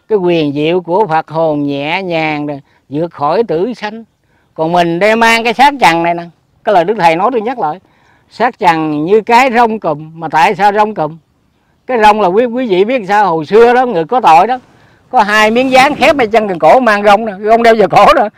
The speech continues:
Cái cùm và nó rất nặng nề. Cái gì nặng nề người ta kêu cái cùm. Nếu là chẳng chọn thú hùm xé thai, thấy không? Thành ra Đức Thầy biểu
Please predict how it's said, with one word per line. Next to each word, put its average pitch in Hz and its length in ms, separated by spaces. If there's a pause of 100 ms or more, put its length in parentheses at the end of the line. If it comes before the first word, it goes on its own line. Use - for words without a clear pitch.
(380)
Cái 160 120
cùm 180 440
và 175 220
nó 190 160
rất 254 200 (140)
nặng 165 220
nề. 156 260 (260)
Cái 233 160
gì 185 100
nặng 160 180
nề 185 80
người 160 100
ta 180 160
kêu 196 80
cái 202 120
cùm. 156 220 (460)
Nếu 220 180
là 160 420 (360)
chẳng 190 300
chọn 165 420
thú 233 340
hùm 151 280
xé 240 240
thai, 226 320 (680)
thấy 214 160
không? 185 220 (640)
Thành 160 180
ra 180 140
Đức 214 160
Thầy 165 220
biểu 165 240